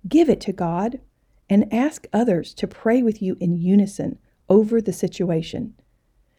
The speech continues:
The power of prayer, as we know, transcends all time and space. And there truly is power in prayer.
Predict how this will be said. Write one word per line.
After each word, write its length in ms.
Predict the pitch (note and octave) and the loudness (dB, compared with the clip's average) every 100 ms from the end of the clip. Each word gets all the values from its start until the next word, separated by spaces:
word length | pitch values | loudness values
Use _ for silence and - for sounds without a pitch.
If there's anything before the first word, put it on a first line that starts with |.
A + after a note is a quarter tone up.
| _ | _
The 80 | F3 | -2
power 500 | E3+ - G#3+ B3+ C#4+ | -2 -4 0 2 0
of 220 | - - - | -2 -12 -10
prayer, 500 | - G3 A3+ A#3 - | -2 0 0 -2 -6
as 160 | F3+ F#3 | -6 0
we 200 | G3 G3+ | 2 2
know, 480 | F3 E3 G#3 B3 - _ _ - | 0 0 -2 -6 -10 _ _ -20
transcends 720 | - G#3 F#3+ F#3 F#3+ E3 E3 - _ - | -4 0 0 -2 -2 -2 -2 -8 _ 0
all 540 | F#3 G3+ G#3+ A#3 - _ | 2 4 2 -2 -10 _
time 480 | - F3 E3+ F#3+ A3+ | -8 -4 -2 -4 -4
and 140 | E3+ E3 | -4 -6
space. 540 | - D#3 E3 - - _ _ _ _ _ _ | -6 -6 -6 -10 -20 _ _ _ _ _ _
And 160 | F3+ F3 | 2 2
there 120 | F3+ | -2
truly 600 | - - B3 B3 B3+ B3 | -8 0 2 4 2 0
is 300 | F#3 F3+ F3 | 0 0 -2
power 480 | - F3+ F3 E3+ F3 | -8 -4 -2 0 -2
in 140 | F3 E3 | -4 -4
prayer. 500 | - D#3 D3 E3 | -4 -6 -6 -10